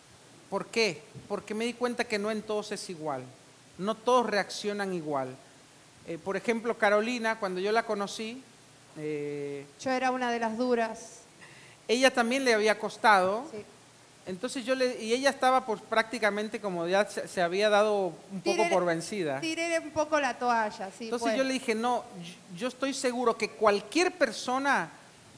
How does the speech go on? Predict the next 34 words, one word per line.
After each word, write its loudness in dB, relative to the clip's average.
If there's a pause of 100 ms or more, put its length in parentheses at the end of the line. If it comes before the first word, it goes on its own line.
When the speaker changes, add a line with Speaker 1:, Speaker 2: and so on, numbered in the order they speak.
Speaker 1:
puede 2
recibir -2
el -2
bautismo -4
del -4
Espíritu -4
Santo, -6
pero -4
tenés 0
que 2
hacer -2 (200)
ciertos -2 (120)
pasos". 2 (400)
Entonces -4
le 4
dije -2
más 0
o -2
menos, -2 (600)
y 0
al 6
final 4
de 2
todo 4
el, -4
su -2
Speaker 2:
Sí, -4
Speaker 1:
proceso 4
Speaker 2:
leí, -12
Speaker 1:
fue 2
Speaker 2:
leí, 2
Speaker 1:
diferente 4
al 6
mío. 2